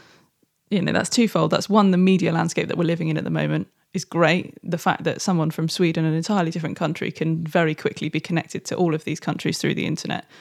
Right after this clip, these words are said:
and inspire other people. And also we're celebrating children, we're celebrating women, and we're just,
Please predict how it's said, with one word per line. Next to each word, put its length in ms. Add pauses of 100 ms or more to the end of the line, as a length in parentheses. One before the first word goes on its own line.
(160)
and 100
inspire 440
other 120
people. 400 (300)
And 80
also 160
we're 60
celebrating 560
children, 360
we're 60
celebrating 480
women, 340
and 140
we're 80
just, 340